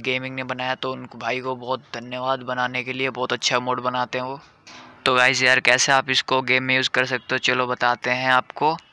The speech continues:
यार इसको एक्सट्रैक्ट करने के लिए आपको simply जेड आर्चिवर नाम की इस एप्लीकेशन को इंस्टॉल करना पड़ेगा। तो ये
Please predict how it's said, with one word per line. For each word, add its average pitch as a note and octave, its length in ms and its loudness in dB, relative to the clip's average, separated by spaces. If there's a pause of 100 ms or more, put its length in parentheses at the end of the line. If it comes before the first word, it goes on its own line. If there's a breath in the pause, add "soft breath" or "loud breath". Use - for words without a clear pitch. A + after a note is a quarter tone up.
(200)
यार C#3+ 220 4
इसको C#3+ 240 4
एक्सट्रैक्ट C#3 400 4
करने C3 340 0
के C3 100 -2
लिए C3+ 160 0
आपको C3 340 0
simply C3 460 -2 (180)
जेड B2+ 260 2
आर्चिवर B2+ 360 0
नाम B2+ 240 -2
की B2+ 120 -6
इस B2 120 -2
एप्लीकेशन B2 560 -2
को B2 120 -4
इंस्टॉल B2 340 -4
करना B2+ 260 -2
पड़ेगा। C3 440 0 (600 loud breath)
तो B2+ 240 2 (140)
ये C3 360 0